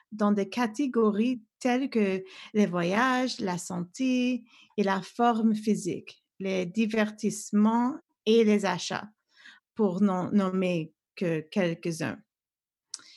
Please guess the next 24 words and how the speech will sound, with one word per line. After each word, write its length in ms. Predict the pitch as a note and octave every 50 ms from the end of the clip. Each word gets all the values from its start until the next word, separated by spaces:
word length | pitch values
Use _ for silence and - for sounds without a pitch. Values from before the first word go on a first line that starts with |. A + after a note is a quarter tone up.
| - _ _ _ _ _ _ _ _ _ _ _ _ _ _ _
Et 100 | B3 A#3
les 80 | A#3 A3+
partenaires 800 | A3 G#3+ C#4 D4+ D4+ - - - F#4 E4+ C#4 A3+ A3 B3 A#3+
qui 120 | - - A3
participent 880 | G#3+ A3+ G#3 G#3+ - - A3 G#3 G#3+ - - - C4 D#4 E4 - -
au 140 | C#4 B3 A3
programme 760 | G#3+ - G#3 G3+ G3 G3 F#3 - F3 F3 F#3+ A3+ B3+ A#3 G#3 F#3+
vont 500 | F#3+ F#3+ G3 G3+ G3+ G3+ G#3 G#3 G3+ - - _ -
des 300 | G#3+ G#3 G#3+ G#3 G#3 G3
grandes 720 | F#3 E3+ G#3+ G3 F#3 G3+ G#3+ A#3 A#3+ A#3+ B3 C4 C4+ C4 A#3+
marques 420 | G#3+ G3 F#3+ G#3 G#3+ G#3+ - -
nationales 760 | A#3+ G#3+ G3+ F#3+ F3+ - - F#3 F3+ F3+ F#3 A3+ C#4 D#4+ D#4+ - - _ _ _ _ _ -
aux 340 | C#4 D#4+ F4 G#4 - - _
petites 480 | - B3 G#3+ G#3+ - - C4 C4+ - - _ _
boutiques 480 | - A3+ A3 A3 G#3+ - A#3+ B3 G#3+ - -
offrant 440 | G#3+ G#3 G#3+ - - A3 A#3+ B3 -
une 180 | A3 G#3+ G3+ G3
variété 880 | - G#3 G#3 G3+ G#3+ A#3 C#4 C#4+ C4+ A3 G#3+ - - A3+ A#3+ C#4 C#4 - _ _ _ _ _ _ -
d'économies 800 | A3 G#3 A3 A#3 G#3+ G#3+ - A#3 A3+ A3 G#3+ G#3+ A#3 C4 C#4 - - _ _ _
en 120 | - G#3+ G3+
ligne 420 | G3 G3 G#3+ A#3 B3+ C4 C#4 C#4 -
et 160 | A3+ A3 G#3+
en 120 | G#3 G3+ G3+
magasin. 520 | G3 F3+ F3+ F3+ E3+ F3 E3+ E3+ F3+ F#3